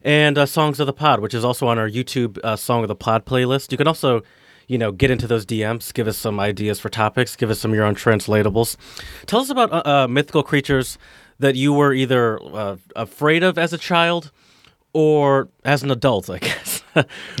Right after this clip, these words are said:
Or you can email us, <laughs> untranslatablepodcast at gmail dot com. Or, most importantly, spread a little love with those five-star reviews and ratings on iTunes and Stitcher.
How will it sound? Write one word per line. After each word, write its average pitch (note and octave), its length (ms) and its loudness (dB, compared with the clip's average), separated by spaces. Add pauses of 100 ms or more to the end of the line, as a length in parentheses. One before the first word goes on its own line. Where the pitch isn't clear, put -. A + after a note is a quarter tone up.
(100)
Or F3 100 2
you F#3+ 60 2
can F#3 120 2
email E3 260 4
us, F3 180 2
<laughs> - 160 -4
untranslatablepodcast C#3 1200 0
at A2+ 80 -4
gmail A#2+ 160 -2
dot A#2 260 0
com. A#2 440 -2
Or, D#3+ 340 2
most C#3+ 400 0
importantly, G#2+ 560 -2
spread - 540 -2
a - 20 4
little F3 220 4
love G3 580 4
with A#2+ 120 -4
those B2+ 140 2
five-star C3+ 540 2
reviews B2 560 0
and G#2+ 100 -6
ratings A2 460 -4
on A2+ 160 -4
iTunes A2+ 400 -2
and A2+ 100 -10
Stitcher. C#3 460 -4